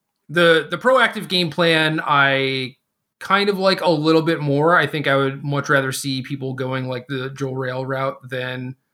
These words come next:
trying to slow the game down even more, just 'cause I think it's, uh, like, fundamentally more correct. But we'll see how it all plays out. I mean, I, for the most part, this format just features a wide variety of long game cards that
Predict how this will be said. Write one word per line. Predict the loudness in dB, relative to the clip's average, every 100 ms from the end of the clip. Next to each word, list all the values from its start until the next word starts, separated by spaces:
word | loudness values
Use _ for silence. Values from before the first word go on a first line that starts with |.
| _ _
trying | -2 0 0
to | -4
slow | -2 -2
the | -4
game | -4 -4
down | -4 -4
even | -4 -8
more, | -6 0 0
just | 0 -6
'cause | -8 -8
I |
think | -6 -8 -8
it's, | -8 -8 -10 -12 _ _ _ -12
uh, | -8 -6 -6
like, | -8
fundamentally | -4 -2 -2 -4 -6 -6 -4 -2
more | -2 -4
correct. | -2 -2 -2 -4 -16 -16
But | -8 -4 -4 -6 _ _ _ _ _ _ _ _
we'll | -4
see | 0 4
how | 4
it | 2
all | 0 0
plays | 0 0
out. | 2 2
I |
mean, | 2 2
I, | 0 -4
for | 2 2
the | 4
most | 4 4 4
part, | 4 4 2 -2
this | -6
format | -2 0 2 2 0 -4
just | 0 0 0 -6
features | -10 -10 -4 -2 -2 -4 -4
a | -2
wide | 2 2 2 0
variety | -2 0 0 -2 -6 -4
of | -4 -6 -10 -18 _ -8
long | -4 -2 -4
game | -6 -8 -10 -8
cards | -6 -4 -4 -6 -10 -14 _ -6
that | -2 -2